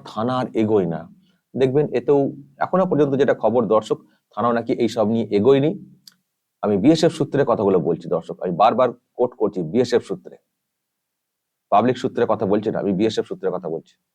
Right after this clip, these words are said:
আমাদেরও তো কিছু না কিছু যোগাযোগ তো আছে নাকি? তো সুতরাং এই সব চক্রকে ভাঙতে গেলে পুলিশকে,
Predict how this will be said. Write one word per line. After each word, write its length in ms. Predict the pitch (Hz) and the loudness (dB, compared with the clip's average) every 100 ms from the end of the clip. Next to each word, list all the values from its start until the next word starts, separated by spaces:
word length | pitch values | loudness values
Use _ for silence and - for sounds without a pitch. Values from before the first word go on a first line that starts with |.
| _ _ _ _ _ _ _ - - | _ _ _ _ _ _ _ -16 -6
আমাদেরও 300 | 92 110 120 | -2 0 0
তো 100 | - | -4
কিছু 180 | - | -4
না 60 | 135 | -2
কিছু 140 | 131 | -2
যোগাযোগ 320 | 113 110 110 117 | 2 2 2 2
তো 60 | 104 | 2
আছে 260 | 101 110 | 0 -2
নাকি? 260 | 80 87 - _ _ _ _ _ _ _ _ _ _ _ _ _ _ _ _ _ _ _ _ _ _ _ _ _ _ _ _ _ _ - | -6 -8 -12 _ _ _ _ _ _ _ _ _ _ _ _ _ _ _ _ _ _ _ _ _ _ _ _ _ _ _ _ _ _ -4
তো 80 | - | -2
সুতরাং 320 | - 160 170 - | 2 2 2 4
এই 140 | 143 156 | 2 2
সব 180 | 160 | 0
চক্রকে 460 | - 117 143 143 147 | 0 0 2 2 0
ভাঙতে 360 | 92 98 110 123 | 0 -4 -2 0
গেলে 220 | 131 143 180 - _ _ _ _ _ _ _ _ _ _ _ _ _ _ _ _ _ - | 2 0 -2 -10 _ _ _ _ _ _ _ _ _ _ _ _ _ _ _ _ _ 2
পুলিশকে, 460 | 151 170 - 151 | 6 6 4 2